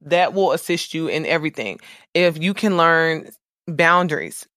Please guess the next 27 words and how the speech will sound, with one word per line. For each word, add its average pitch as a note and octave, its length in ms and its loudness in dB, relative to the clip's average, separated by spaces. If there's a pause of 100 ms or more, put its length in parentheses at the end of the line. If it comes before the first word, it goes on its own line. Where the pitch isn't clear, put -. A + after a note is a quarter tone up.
(120)
that E3+ 300 2
will F3 380 -2 (140)
take - 280 -4
you E3+ 80 -10
far. E3 340 4
If D3 160 -6
you F3+ 180 -6
can F3+ 440 -4 (240)
learn F3 580 2
that D#3+ 380 2 (320)
you F3+ 120 -2
shouldn't F#3 500 -2
get, F3 320 -2 (220)
you F#3 120 -2
know, D#3+ 260 2
too G3+ 280 -2
upset F3+ 320 2
over E3 180 0
the E3 100 -2
things E3 380 -2
that D#3 200 -2
you F#3 60 -4
don't E3+ 120 -2
have D#3+ 180 0
any D#3 120 -6
control G3+ 440 -2
over. D#3+ 260 -4